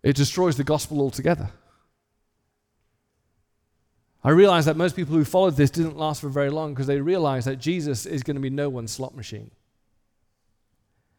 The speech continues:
He's calling us under his kingdom. He says, "Follow me." He doesn't really respond well to someone saying f-, to Jesus, "Follow me."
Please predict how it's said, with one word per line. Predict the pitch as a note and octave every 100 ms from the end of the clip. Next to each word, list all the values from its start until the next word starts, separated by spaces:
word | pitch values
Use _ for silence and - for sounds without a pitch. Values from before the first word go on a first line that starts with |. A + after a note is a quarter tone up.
| _
He's | D#3 C3+
calling | - F3 E3
us | D#3 C#3+
under | C#3
his | C3+ E3+
kingdom. | - C#3 A#2+ A2 G#2+ - - - _ _ _ _ _ _ _ _ _ -
He | D3+
says, | E3+ D3
"Follow | - E3 D3
me." | D3+ D3 A2
He | C#3+
doesn't | E3 F3+
really | E3 D3
respond | C#3+ - F3+ F3
well | C3+ B2
to | A#2
someone | - C#3 C3
saying | - C3 B2 A#2
f-, | G#2+ - _ _ _ -
to | B2+
Jesus, | E3+ B2 G2+ - - _ - _
"Follow | - B2 G#2+
me." | G2 F#2 F#2